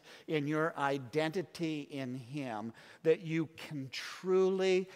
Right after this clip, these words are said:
and intelligently contemplate what is in the best interest of other people. Remember, I told you last week, one of my favorite preacher calls it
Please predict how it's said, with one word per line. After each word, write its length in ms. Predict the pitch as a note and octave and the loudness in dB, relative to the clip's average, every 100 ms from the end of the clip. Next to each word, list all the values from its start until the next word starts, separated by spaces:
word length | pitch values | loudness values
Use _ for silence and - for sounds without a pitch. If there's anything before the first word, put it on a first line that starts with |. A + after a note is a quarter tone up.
| - | -4
and 240 | D#3 D3+ | 0 2
intelligently 1300 | D3 D3 A#2 - D#3 E3 F3 D3 E3+ E3 E3 D#3 D3+ D3+ - - | 2 0 -4 -4 0 2 2 0 -2 -4 -2 -2 -2 -6 -14 -12
contemplate 1080 | D#3 D3+ E3+ - D3 C3 - B2+ A#2+ A#2+ B2+ - - - | -4 -4 -4 -4 -6 -6 -4 0 0 0 -4 -12 -14 2
what 240 | D#3+ F3 | 8 8
is 180 | F#3+ D#3 | 8 6
in 180 | F3 D#3+ | 2 0
the 100 | D3+ | -2
best 460 | B2+ D#3 D#3 - - | 0 -2 0 -6 -6
interest 600 | F#3 E3+ - D3+ C#3 - - - - | -4 -2 -2 0 0 -2 -10 -4 6
of 280 | D3+ D3 D#3 - | 8 8 6 4
other 400 | E3+ F3+ E3 D3+ - - | 6 6 4 2 -6 -12
people. 500 | - A#2 - F2+ C2+ - _ _ _ _ _ _ _ _ _ _ _ _ _ _ - | -8 -8 -8 -16 -18 -20 _ _ _ _ _ _ _ _ _ _ _ _ _ _ 0
Remember, 280 | F#3 F3+ F3+ | 2 6 8
I 120 | E3+ | 8
told 320 | F3+ F#3 D3+ | 8 6 6
you 100 | E3 | 4
last 380 | C#3 C#3+ E3+ - | 4 2 0 -2
week, 240 | D#3+ E3 | -2 0
one 140 | D3+ D3+ | 0 0
of 60 | |
my 200 | D3 C#3+ | 0 0
favorite 440 | C3+ E3 D#3+ D3 - | 2 2 4 0 0
preacher 360 | D#3 D#3 D#3 | -4 -2 -4
calls 380 | C3 C#3+ D3 D3+ | 0 2 4 4
it 140 | B2 | 2